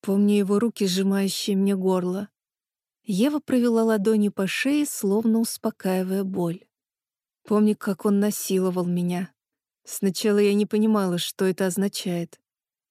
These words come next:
Только чувствовала боль. Потом стала понимать, но не могла это прекратить.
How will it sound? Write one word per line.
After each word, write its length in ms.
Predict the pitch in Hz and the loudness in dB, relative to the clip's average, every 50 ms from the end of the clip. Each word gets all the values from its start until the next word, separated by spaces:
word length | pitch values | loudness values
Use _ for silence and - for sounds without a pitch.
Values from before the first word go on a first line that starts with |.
| _ - | _ -4
Только 300 | - 247 233 - 226 - | -4 -4 -2 -2 -4 -4
чувствовала 560 | - 226 190 - - - 202 190 190 196 202 | -2 -4 -4 -4 -4 -6 -4 -2 -2 -2 -2
боль. 360 | 185 185 185 180 180 180 - _ _ _ _ _ _ _ _ _ _ _ _ _ _ _ _ | -2 -2 -2 -2 -2 -4 -6 _ _ _ _ _ _ _ _ _ _ _ _ _ _ _ _
Потом 300 | - 190 - - 208 202 | -8 -6 -2 0 0 0
стала 380 | - - - - 196 190 190 175 | 0 -2 -2 -2 -2 0 -2 -4
понимать, 680 | - 202 190 196 202 190 180 170 170 160 - - - - _ _ _ | -2 -2 0 2 2 0 0 -2 -4 -4 -6 -10 -16 -16 _ _ _
но 260 | 226 - 190 185 180 | -10 -8 -6 -4 -2
не 160 | 185 185 196 196 | -2 0 0 0
могла 380 | 190 196 190 190 190 190 185 | 0 0 0 0 0 0 0
это 160 | 180 - 180 | 0 -2 -4
прекратить. 720 | - - 180 - - 185 185 185 - - 165 175 - - | -4 -4 -6 -4 -2 -2 -4 -4 -4 -6 -6 -6 -8 -14